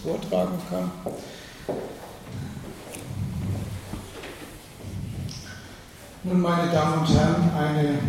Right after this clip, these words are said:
Erfahrungsgegebenheit hat als Erfahrungsgegebenheit, nicht an sich, sondern als Erfahrungsgegebenheit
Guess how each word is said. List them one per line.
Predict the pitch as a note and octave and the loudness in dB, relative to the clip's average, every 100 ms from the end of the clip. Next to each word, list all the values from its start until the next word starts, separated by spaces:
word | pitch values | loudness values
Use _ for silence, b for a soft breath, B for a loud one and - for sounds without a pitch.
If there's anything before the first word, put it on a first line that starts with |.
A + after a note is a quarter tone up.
| - - | 4 2
Erfahrungsgegebenheit | - - C#3 F3+ E3 C#3+ - - - E3 D3+ D3 C#3+ A#2+ A#2+ A2+ - - - - - - - B B B - | 0 0 4 6 6 4 2 0 0 0 4 4 4 2 2 0 -2 -6 -8 -10 -12 -14 -16 B B B -6
hat | C#3+ C#3 C3+ - - F#2+ - | 0 2 2 0 -2 -2 0
als | C#3+ C#3+ - - - - - - | 2 2 2 0 0 -4 -6 -6
Erfahrungsgegebenheit, | C3+ - C3+ G3 G3+ - - - - B2+ B2 B2+ - - - - - - - - - B B B B B - | -4 2 6 8 8 6 4 2 -2 -2 -2 0 -2 -4 -8 -10 -10 -12 -14 -14 -14 B B B B B -8
nicht | E3 G3 - | 2 4 6
an | E3+ D3+ | 6 4
sich, | - - - | 4 0 -2
sondern | B2 D3+ D3+ | -2 0 0
als | D#3 - | 0 0
Erfahrungsgegebenheit | - E3+ F3 E3 C#3 - D3 - D3+ E3 D3 D#3 D#3+ | -2 2 4 4 4 0 -2 0 2 4 4 6 6